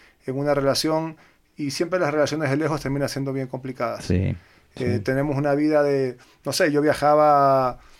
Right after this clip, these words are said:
Speaker 1: de repente me iba cinco o seis semanas, volvía una semana, diez días, ya tenía una enamorada,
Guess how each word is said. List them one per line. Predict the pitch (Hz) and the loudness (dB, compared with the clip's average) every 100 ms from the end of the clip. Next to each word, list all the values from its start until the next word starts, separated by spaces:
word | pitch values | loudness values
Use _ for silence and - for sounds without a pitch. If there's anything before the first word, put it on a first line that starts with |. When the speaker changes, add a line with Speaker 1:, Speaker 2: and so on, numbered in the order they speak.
| _ | _
Speaker 1:
de | 143 | -4
repente | 135 147 147 151 | -2 -2 -2 -2
me | 147 | 0
iba | 151 151 | 2 2
cinco | - 165 156 | 0 -4 -4
o | - | -4
seis | 156 143 | -2 -2
semanas, | 147 160 175 190 170 - - _ - - _ - | -2 0 0 -2 -4 -8 -14 _ -20 -20 _ -2
volvía | 135 139 139 156 165 156 147 147 143 139 143 _ | 4 6 6 4 6 6 6 6 6 4 2 _
una | 170 170 | 0 2
semana, | - 160 170 170 | 2 2 2 4
diez | 165 160 | 4 4
días, | 156 196 190 180 143 - | 4 2 4 4 2 -4
ya | 147 | -4
tenía | 151 156 | -2 -4
una | 156 | -4
enamorada, | 147 151 160 170 165 156 | 0 2 4 4 4 2